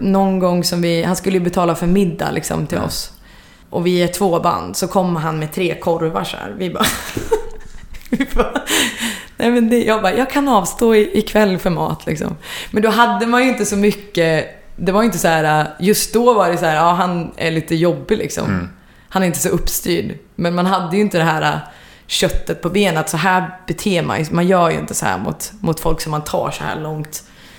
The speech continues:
Speaker 1: från hemma, liksom. Och det hände mer grejer på den här resan. Jag blev sjuk, jag hamnade på sjukhuset där. Jag hade ingen försäkring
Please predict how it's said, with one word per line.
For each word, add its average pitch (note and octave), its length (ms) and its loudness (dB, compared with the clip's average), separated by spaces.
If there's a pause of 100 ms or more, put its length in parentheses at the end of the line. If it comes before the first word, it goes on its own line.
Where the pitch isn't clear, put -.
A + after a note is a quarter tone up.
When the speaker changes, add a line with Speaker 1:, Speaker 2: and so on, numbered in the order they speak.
(260)
Speaker 1:
från D#3+ 220 2
hemma, D#3+ 400 2
liksom. F2 340 -2
Och - 100 -2
det F3+ 80 2
hände F3+ 260 2
mer F3+ 420 2
grejer D#3+ 360 2
på D#3+ 120 -4
den D#3+ 60 2
här D#3+ 120 2
resan. D#3+ 440 0
Jag E3 140 2
blev D#3+ 120 2
sjuk, G3 560 2
jag D#3+ 60 2
hamnade D#3 260 0
på D#3 60 -8
sjukhuset F#3 720 -2
där. F3 320 0 (640)
Jag F3 100 0
hade F3 220 0
ingen E3 340 2
försäkring G3+ 840 2